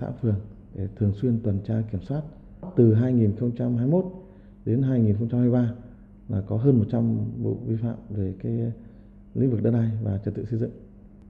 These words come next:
Tầm hai mươi lăm hộ thì đã chấp hành cái quy định nộp phạt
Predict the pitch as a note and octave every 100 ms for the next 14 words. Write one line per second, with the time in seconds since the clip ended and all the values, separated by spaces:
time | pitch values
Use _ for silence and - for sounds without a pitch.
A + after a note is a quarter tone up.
0 | - - G#2+ G2 C3+ C#3 C3 B2+ B2+ -
1 | - - - A#2 G#2 G#2+ B2 C3+ C3+ -
2 | - - D3+ D3 G#2+ G2 F#2+ A#2+ B2 A#2+
3 | A#2 - - - B2 D3 G#2+ G2 G#2+